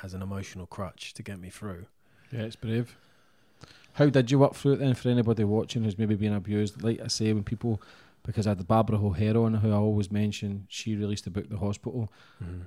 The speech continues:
Speaker 2: They used to, doctors used to get the vulnerable kids from broken homes. They had a checklist because
Speaker 1: Yeah.
Speaker 2: then if they've got the vulnerable kids, if they've got people who've got kids at addiction, used to take them into psychiatric ward, sign them off as crazy. Some of these kids were running away,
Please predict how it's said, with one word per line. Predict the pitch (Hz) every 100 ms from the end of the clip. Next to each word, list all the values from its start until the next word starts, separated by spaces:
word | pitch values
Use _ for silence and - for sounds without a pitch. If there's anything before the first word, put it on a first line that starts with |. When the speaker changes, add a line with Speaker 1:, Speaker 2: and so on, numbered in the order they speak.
| - -
Speaker 2:
They | 104 107
used | 101 98 -
to, | 101 98 98
doctors | - 104 - 110 95
used | 101
to | 95
get | 101 98 -
the | 98
vulnerable | 101 104 98 98
kids | 110 98 90
from | - 95
broken | 104 - 98
homes. | 101 101 98 95 -
They | 104
had | 104
a |
checklist | - 120 95 120 110 - -
because | - - 101
Speaker 1:
Yeah. | 101
Speaker 2:
then | 104 98 92 - _ _
if | -
they've | 101
got | 107
the | 101
vulnerable | 104 101 92 95
kids, | - 95 92
if | 92
they've | 90 -
got | 107 85
people | - 95 92
who've | 92 -
got | - 104 -
kids | 104 95
at | 80
addiction, | 92 104 117 110 101 - - _ -
used | 113
to |
take | 104 110
them | 104
into | 107 104
psychiatric | - 104 - 101 - 95
ward, | 104 104
sign | 117 110
them | 107
off | 101
as | 98
crazy. | - 107 104 110 104
Some | - 120
of |
these | 113 98
kids | 110 98
were | 95
running | 104 98
away, | 92 101 139 143